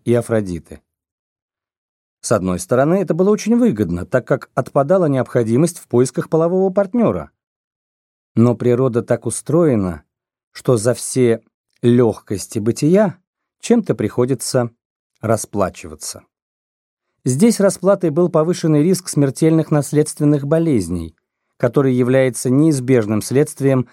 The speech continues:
самооплодотворения, да и вообще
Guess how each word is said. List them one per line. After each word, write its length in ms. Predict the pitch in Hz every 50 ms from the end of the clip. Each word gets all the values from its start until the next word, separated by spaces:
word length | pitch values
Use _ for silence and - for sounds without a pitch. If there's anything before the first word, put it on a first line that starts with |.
| _ _ _
самооплодотворения, 1400 | - - - 139 123 113 107 107 110 110 - - 113 101 110 98 95 104 104 104 117 151 175 180 185 190 202 190 190 _ _ _ _
да 140 | 139 165 233
и 100 | 226 214
вообще 600 | 180 180 151 131 - - - 143 160 180 185 180